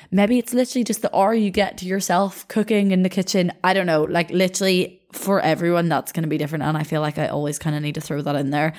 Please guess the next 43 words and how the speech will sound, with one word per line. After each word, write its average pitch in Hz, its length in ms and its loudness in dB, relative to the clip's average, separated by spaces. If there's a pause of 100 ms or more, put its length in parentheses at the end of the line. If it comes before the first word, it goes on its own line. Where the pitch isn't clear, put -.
(400)
so 165 220 0
that 156 280 -2
people 165 240 -4
aren't 151 180 -2
like, 147 420 -6 (800)
"Ah, 415 440 2
I 339 140 4
hate 349 200 2
my 349 160 2
job. 311 480 4
Oh 302 80 0
my 254 200 4
God, 262 280 2
I 262 60 2
need 240 140 4
to 247 80 2
quit 240 240 -2
my 247 120 2
job 233 240 0
and 226 120 -2
find 226 260 0
something 214 300 -2
I 208 120 2
love," 185 300 2 (320)
'cause 175 120 -8
that's 185 200 0
not 185 180 4
always 143 320 0
the - 60 -10
case. - 520 -2 (800)
Right, 185 280 -2
how 160 220 -4
did 165 120 -4
we 160 100 -4
get - 260 -6
here? 175 180 -2
Let's 156 200 -4
backtrack 175 500 -6
a 208 40 -4
little 196 200 0
bit. 208 200 -2 (400)
So - 120 0
yeah, 208 400 4